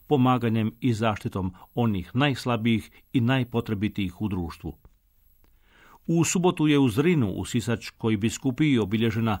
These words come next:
sedamdeset treća obljetnica stradanja njegovih stanovnika. Misno slavlje predvodio je potomak Zrinjana, krčki biskup Ivica Petanjak,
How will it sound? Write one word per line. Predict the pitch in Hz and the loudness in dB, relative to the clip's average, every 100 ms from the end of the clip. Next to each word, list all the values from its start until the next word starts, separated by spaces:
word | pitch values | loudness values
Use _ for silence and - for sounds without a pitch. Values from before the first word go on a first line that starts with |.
| - | -8
sedamdeset | - 139 113 98 95 98 87 | -2 -2 0 -2 -4 -4 -2
treća | 135 - 95 | -2 -2 -2
obljetnica | 110 117 113 104 107 | 0 -2 -4 -6 -6
stradanja | - 113 113 110 104 | -6 -2 -2 -2 -2
njegovih | 95 104 104 98 95 | -2 -2 -2 -4 -6
stanovnika. | - 95 92 90 78 85 71 _ _ - - - | -8 -4 -2 -4 -4 -8 -8 _ _ -20 -20 -8
Misno | - 139 - 127 | 0 0 0 -4
slavlje | 117 135 135 123 123 | -2 0 0 2 0
predvodio | 123 110 120 120 123 | 0 0 0 2 2
je | 104 | 2
potomak | - 135 131 110 90 | 2 0 2 -2 -2
Zrinjana, | 104 101 123 123 120 107 - - | -4 -2 0 2 2 0 -4 -4
krčki | 151 135 - 92 | -4 -4 -8 -2
biskup | 117 120 104 - | -2 -2 -6 -4
Ivica | 131 113 - 95 | -2 -2 -2 -6
Petanjak, | 98 123 127 135 127 - | -4 0 2 0 -2 -12